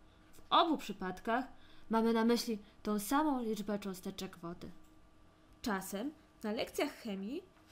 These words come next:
mówimy o stałej Avogadro. Stała Avogadro jest liczbowo równa liczbie Avogadro, czyli jej wartość wynosi sześć i dwie setne razy dziesięć do dwudziestej trzeciej, z tym że tutaj mamy już jednostkę.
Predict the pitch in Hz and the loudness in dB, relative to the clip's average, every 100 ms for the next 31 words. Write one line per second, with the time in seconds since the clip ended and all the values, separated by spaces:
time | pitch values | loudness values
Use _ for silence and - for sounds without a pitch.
0 | - 220 240 294 285 - 262 - 277 226 | -4 2 4 6 6 6 2 4 6 6
1 | 202 185 185 196 190 180 185 185 - - | 4 0 -2 -4 -4 -6 -8 -12 -16 -20
2 | - - - - - - - - - - | -20 -20 -20 -20 -20 -20 -20 -20 -12 -4
3 | - 359 370 226 208 196 262 302 262 233 | 2 4 6 6 4 4 4 6 6 6
4 | 226 214 247 254 247 247 226 240 - - | 2 2 4 6 4 2 2 2 0 -2
5 | 220 208 202 190 190 185 180 165 - - | -2 -2 -2 -2 -2 -6 -8 -10 -12 -16
6 | - - - - - 240 196 240 320 277 | -20 -20 -20 -16 0 2 4 2 2 4
7 | 226 226 262 285 233 240 240 247 254 233 | 6 6 4 4 0 2 2 2 0 -6
8 | - - - - 339 - - 208 208 196 | -8 -10 0 4 4 4 -2 0 0 -2
9 | - 190 - 240 294 285 226 240 202 285 | -2 -4 -2 2 4 6 4 0 0 2
10 | 294 277 208 226 196 226 240 247 240 220 | 4 2 2 0 -2 -2 0 0 -2 -2
11 | 214 185 - - - - - - - 214 | -2 -4 -6 -14 -18 -20 -20 -16 0 2
12 | 196 247 - 294 302 240 262 277 302 302 | 4 2 2 2 4 4 4 4 2 0
13 | 196 - - | 0 -4 -10